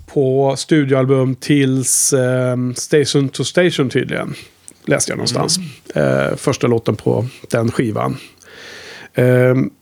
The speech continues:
Speaker 1: och jag tycker den här är lite en symfonisk, eh, som kan attrahera mig. Jag kanske
Speaker 2: Mm.
Speaker 1: har mer, eh, mer road av, ehm, symfonrocken du,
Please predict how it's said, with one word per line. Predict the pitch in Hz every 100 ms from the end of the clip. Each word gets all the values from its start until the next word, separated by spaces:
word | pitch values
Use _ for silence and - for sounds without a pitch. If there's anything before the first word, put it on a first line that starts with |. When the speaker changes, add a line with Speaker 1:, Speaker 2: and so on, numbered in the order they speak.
| _
Speaker 1:
och | - 165 -
jag | 175
tycker | 190 175
den |
här | 190
är | 165
lite | 143 147
en | 143 139
symfonisk, | 131 - - - - - 131 156 113 117 - - - - - 302
eh, | 143 143 139 139
som | - 127
kan | - 123 131
attrahera | 127 - 120 123 123
mig. | 131 123
Jag | 123 131
kanske | - 113
Speaker 2:
Mm. | 117
Speaker 1:
har | 127
mer, | 139 139 120 120 -
eh, | 73 - - - - -
mer | 147 147
road | 139 147 127 123
av, | 127 120 117
ehm, | 120 117 113 - - _ _ - 320
symfonrocken | - 139 - 135 131 143 127
du, | 113